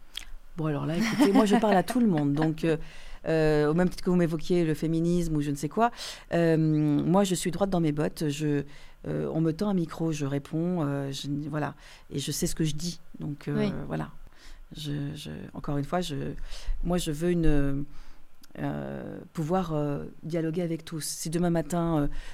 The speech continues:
Speaker 1: je ne sais pas quel autre média, euh, qui serait à l'opposé du vôtre, L'Humanité m'invite, je viendrai avec plaisir. Si Libération m'invite, je viendrai avec plaisir. Euh,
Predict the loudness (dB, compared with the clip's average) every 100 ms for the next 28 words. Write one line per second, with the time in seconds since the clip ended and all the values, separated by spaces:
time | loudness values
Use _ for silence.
0 | -10 -4 -4 -2 -2 -2 0 0 -2 -2
1 | -2 -2 0 2 2 0 -2 -4 -2 0
2 | 0 0 0 -2 -4 -4 -4 -2 -2 0
3 | 0 0 0 0 0 -2 -4 -2 0 0
4 | -2 -2 -2 0 0 0 -2 -8 -12 -10
5 | -4 0 2 4 2 2 0 0 -2 -2
6 | 0 0 -2 -4 0 0 0 -2 -2 0
7 | 2 2